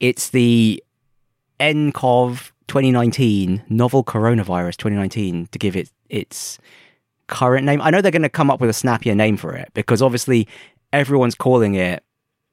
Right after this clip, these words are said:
the Wuhan coronavirus or the Wuhan flu or something. And yes, you know, W H O rules say you should not name a virus after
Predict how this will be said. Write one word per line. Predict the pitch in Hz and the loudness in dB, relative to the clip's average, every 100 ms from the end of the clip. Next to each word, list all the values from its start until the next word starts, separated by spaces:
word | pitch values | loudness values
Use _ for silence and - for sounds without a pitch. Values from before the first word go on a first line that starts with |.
| _ - | _ -6
the | 110 | -2
Wuhan | 101 113 113 113 107 | 2 4 4 2 0
coronavirus | 110 104 107 98 101 101 101 - | 0 2 2 2 2 0 -2 -2
or | |
the | 92 | -4
Wuhan | 92 113 104 98 | 2 2 2 -4
flu | - 107 98 | -2 0 0
or | 92 | -2
something. | - 110 98 - - 156 - - - _ _ 117 | 0 -2 -2 -10 -12 -18 -20 -20 -20 _ _ -4
And | 110 104 101 101 98 - _ _ _ _ _ _ _ _ | 0 0 2 0 0 -6 _ _ _ _ _ _ _ _
yes, | 127 110 87 - - _ _ | -2 -2 -2 -10 -16 _ _
you | 123 | -2
know, | 95 87 | -2 -2
W | - 139 143 | -2 0 2
H | 131 - | 0 2
O | 117 | 0
rules | 113 120 104 | 2 2 2
say | - 113 98 92 - | 0 0 0 -2 -2
you | 107 | -2
should | - 104 | 0 2
not | 113 110 | 2 2
name | 110 107 95 90 87 87 _ _ _ - | 2 2 2 0 -2 -4 _ _ _ -6
a | 104 | -2
virus | 110 104 95 95 92 - | 0 0 0 -2 -4 -4
after | 107 101 - 98 92 92 92 | -2 -2 -2 -4 -2 -2 -4